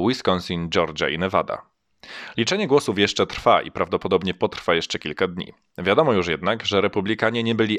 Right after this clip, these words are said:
aż tak silni, jak przewidywano wcześniej, oraz że demokraci utrzymają wiele swoich miejsc w kongresie.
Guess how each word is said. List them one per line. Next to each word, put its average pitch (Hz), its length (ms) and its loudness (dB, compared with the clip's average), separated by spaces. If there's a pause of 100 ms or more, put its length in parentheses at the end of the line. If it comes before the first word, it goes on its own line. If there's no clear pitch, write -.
aż 165 200 0
tak - 180 0
silni, 165 320 0
jak 127 120 -2
przewidywano 104 540 0
wcześniej, 101 460 -4 (440)
oraz 131 260 4
że 92 160 0
demokraci 107 500 0
utrzymają 95 500 -2
wiele 107 320 2
swoich - 380 -2
miejsc 104 280 0
w - 80 -14
kongresie. 101 460 0